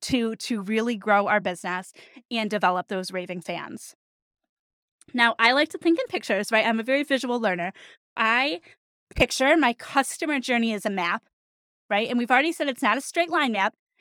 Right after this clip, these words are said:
It's this, like, twisty, winding map 'cause it's not linear. I wanna know, I'm sure many of you feel me on this one. Have you ever played,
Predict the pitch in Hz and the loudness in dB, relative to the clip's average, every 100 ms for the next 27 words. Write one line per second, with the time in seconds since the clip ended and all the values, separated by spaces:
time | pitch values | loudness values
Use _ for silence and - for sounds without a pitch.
0 | - 254 - 269 - 196 - - 370 - | -2 -2 0 -4 -2 -6 -6 -6 -4 -4
1 | - 226 220 240 285 285 262 240 202 240 | -10 -12 -8 -2 0 0 0 -2 -2 0
2 | 240 - _ - _ _ _ _ - 202 | -2 -4 _ -20 _ _ _ _ -20 -18
3 | - 233 262 247 240 208 - 185 _ _ | -6 4 4 4 0 -2 -6 -12 _ _
4 | _ _ _ _ _ _ _ 220 233 302 | _ _ _ _ _ _ _ 2 4 6
5 | 254 175 - _ _ _ _ _ _ - | 4 0 -8 _ _ _ _ _ _ -10
6 | 214 - - 285 269 269 269 254 226 254 | -8 0 4 6 4 4 2 0 0 0
7 | 214 185 185 - 190 226 254 254 320 330 | 0 0 -2 -6 -6 0 4 4 4 2
8 | 294 277 277 | 2 2 0